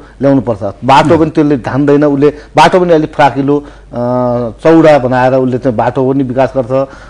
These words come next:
अनि त्यहाँ चाहिँ वरिपरि अब पुल पनि उसले चाहिँ झुलुङ्गे पुलहरू निर्माण गरिदिएको छ, अस्पत-, अ, स्वास्थ्य चौकी पनि निर्माण गरिदिएको छ। त्यहाँ अन्य, अन्य चाहिँ हामीलाई चाहिँ प्राविधिक शिक्षालयको माग भइरहेको छ जनताहरूले, उसले पनि त्यो ग-, गर्ने अन्तर्राष्ट्रिय मापदण्डको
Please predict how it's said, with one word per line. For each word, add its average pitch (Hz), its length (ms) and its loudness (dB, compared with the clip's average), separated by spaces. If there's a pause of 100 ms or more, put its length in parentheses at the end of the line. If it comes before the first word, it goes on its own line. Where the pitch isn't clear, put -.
(120)
अनि 131 140 -4
त्यहाँ 135 220 0
चाहिँ 131 180 0
वरिपरि 135 480 -2
अब 131 160 2 (120)
पुल 160 180 0
पनि 143 180 0
उसले 127 220 0
चाहिँ 127 180 -4
झुलुङ्गे 120 320 -4
पुलहरू 127 380 -2
निर्माण 127 320 -4
गरिदिएको 123 300 -4
छ, 127 240 -4 (280)
अस्पत-, - 340 -4
अ, 123 160 -2
स्वास्थ्य 143 340 -4
चौकी 131 300 -2
पनि 131 100 -4
निर्माण 131 320 -2
गरिदिएको 120 320 -4
छ। 123 80 -10 (460)
त्यहाँ 160 160 0
अन्य, 175 220 2
अन्य 156 260 2
चाहिँ 143 180 2
हामीलाई 131 300 0
चाहिँ 127 160 -2
प्राविधिक 131 380 0
शिक्षालयको 131 520 -2
माग 127 280 -2
भइरहेको 123 360 -4
छ 123 160 -8
जनताहरूले, 123 520 -2 (300)
उसले 139 160 2
पनि 131 120 0
त्यो 127 120 -2
ग-, 113 320 0
गर्ने 135 340 0
अन्तर्राष्ट्रिय 135 560 -2
मापदण्डको 127 640 -2